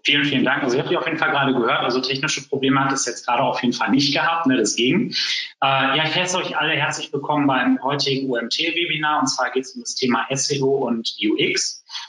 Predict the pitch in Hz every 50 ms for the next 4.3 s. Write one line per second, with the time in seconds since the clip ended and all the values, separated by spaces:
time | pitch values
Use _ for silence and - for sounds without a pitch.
0 | - _ _ _ _ _ _ _ _ _ - - - 139 127 123 127 127 127 -
1 | 123 120 123 123 127 131 131 139 139 127 127 131 131 131 127 117 123 - - 127
2 | 127 120 117 117 107 - - 135 139 143 139 135 127 - - - - 135 139 139
3 | 135 135 135 131 139 - - 123 117 117 113 113 117 117 120 - - 127 117 117
4 | - - - 113 110 110